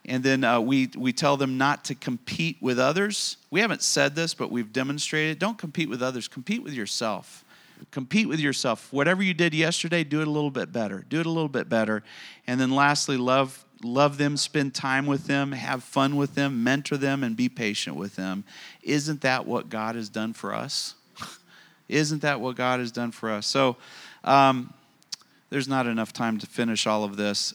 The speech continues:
Let me just hit the high points and we'll be done. Jesus turned to this lady and she s-, and he said, "Woman, you have great faith."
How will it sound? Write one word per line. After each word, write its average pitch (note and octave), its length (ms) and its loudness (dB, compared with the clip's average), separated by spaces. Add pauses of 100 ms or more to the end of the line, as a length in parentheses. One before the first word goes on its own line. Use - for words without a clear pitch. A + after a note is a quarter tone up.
Let B2+ 180 0
me C#3+ 80 0
just B2+ 240 -2
hit C3 140 -4
the A2+ 80 -4
high A#2+ 240 -2
points B2+ 480 -4
and G2+ 100 -6
we'll G#2+ 120 -4
be A2 140 -2
done. G#2 340 -2 (640)
Jesus F3 480 4
turned E3+ 300 4
to D#3 40 0
this C3+ 260 0
lady C#3 540 0
and B2 240 -2
she - 200 0
s-, - 200 -4
and A#2 220 0
he A#2 60 0
said, A#2 340 0
"Woman, C#3 420 -2
you C3+ 200 -2
have A#2+ 360 -6
great A#2 400 -2
faith." C3+ 560 -4